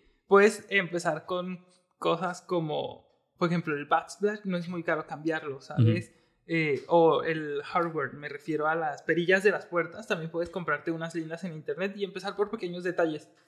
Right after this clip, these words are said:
Speaker 2: Sí, en Zara Home venden algunas que son, la verdad, bastante affordable.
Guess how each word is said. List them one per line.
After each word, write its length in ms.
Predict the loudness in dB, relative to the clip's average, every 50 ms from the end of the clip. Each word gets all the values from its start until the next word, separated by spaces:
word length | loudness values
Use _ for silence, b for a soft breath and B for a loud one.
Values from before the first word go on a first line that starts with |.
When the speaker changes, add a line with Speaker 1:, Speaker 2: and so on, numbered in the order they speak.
| _ _ _
Speaker 2:
Sí, 120 | 6 8
en 400 | 8 8 8 6 4 2 0 2
Zara 200 | 4 4 4 6
Home 240 | 6 4 4 4 2
venden 260 | 0 -2 -2 -4 -4
algunas 680 | -4 -2 0 0 2 4 2 2 0 -2 -8 -14 _ _ _ _
que 100 | 0 2
son, 400 | 2 4 2 2 0 0 -4 -6 2
la 100 | 6 6
verdad, 240 | 8 8 6 4 2
bastante 480 | 0 -4 -4 -4 -2 2 2 2 2 0
affordable. 460 | 2 4 4 4 6 4 4 2